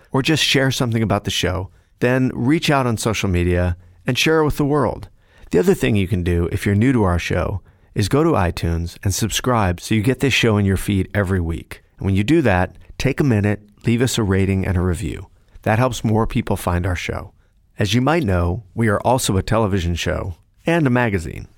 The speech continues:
So if you're loving listening to this show and you haven't seen the television show, go to off camera dot com and check out the many ways to watch all of our archived editions. We've made over a hundred and seventy-five episodes at this point,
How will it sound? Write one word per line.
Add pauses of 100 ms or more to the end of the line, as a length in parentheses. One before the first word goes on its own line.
(280)
So
if
you're
loving
listening
to
this
show
and
you
haven't
seen
the
television
show, (260)
go
to
off
camera
dot
com (340)
and
check
out
the
many
ways
to
watch (100)
all
of
our
archived
editions. (260)
We've
made
over
a
hundred
and
seventy-five
episodes
at
this
point,